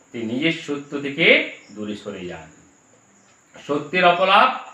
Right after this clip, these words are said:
কেউ করতে পারবে না। কেউ যদি সত্যের অপলাপ করতে চায় তিনিই নিজের সত্য থেকে দূরে সরে যাবেন। দয়া, মায়া, ক্ষমার মতো অহিংসাও একটি মহাগুণ। অহিংসা অনুশীলন করতে করতেই মানুষ একদিন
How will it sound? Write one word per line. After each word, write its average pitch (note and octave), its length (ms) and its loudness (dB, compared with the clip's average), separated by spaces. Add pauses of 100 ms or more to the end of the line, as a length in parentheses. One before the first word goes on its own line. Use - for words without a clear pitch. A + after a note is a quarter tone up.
(220)
কেউ C3+ 260 -2
করতে C#3 300 -4
পারবে C3+ 540 2
না। C3+ 400 2 (920)
কেউ C#3 160 0
যদি C#3+ 160 -2
সত্যের D3+ 320 -6
অপলাপ D#3 420 -2
করতে E3 300 -4
চায় A3 360 6 (600)
তিনিই G#3+ 360 2
নিজের F#3 200 0
সত্য D#3+ 380 -8
থেকে C#3+ 160 -6
দূরে C3+ 180 -6
সরে A2+ 260 -6
যাবেন। F#2 400 -2 (420)
দয়া, C#3+ 640 4
মায়া, C3+ 540 -2 (100)
ক্ষমার D#3+ 340 2
মতো A#2 500 -6
অহিংসাও C3 480 -4
একটি A2+ 240 -10
মহাগুণ। G2+ 580 -6 (960)
অহিংসা D#3+ 400 2
অনুশীলন F#3 500 0
করতে F#3+ 300 -6
করতেই G3 400 -4
মানুষ F3+ 480 0 (400)
একদিন C#3 320 0